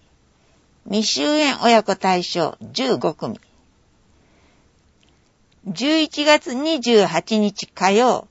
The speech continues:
十時から。場所、障害学習センター集会室一、二。講師、助産師。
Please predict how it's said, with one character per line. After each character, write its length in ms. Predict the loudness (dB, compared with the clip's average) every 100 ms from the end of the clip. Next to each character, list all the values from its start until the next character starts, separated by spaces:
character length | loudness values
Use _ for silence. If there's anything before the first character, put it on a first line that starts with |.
| _ _ _ -12
十 320 | -4 -2 -2
時 120 | -4
か 160 | -10 -10
ら。 120 | -12 _ _ _ _ _ _ _ _ _ _ _ _ _ _ _ 2
場 160 | 2
所、 240 | 4 0 -2 _
障 360 | -2 2 4 6
害 220 | 6 6
学 220 | 2 0
習 220 | 0 0
セ 220 | 2 0 -2
ン 80 |
タ 180 | 0 -2
ー 80 | -2
集 300 | -2 0 0
会 300 | 4 6 6
室 300 | 0 -14 -18 _ _ _ -8
一、 280 | -8 -10 _
二。 240 | -6 -6 -6 _ _ _ _ _ _ -4
講 240 | 0 0
師、 220 | -2 -12 _ -14
助 140 | -8 -4
産 280 | 0 0 0
師。 240 | -10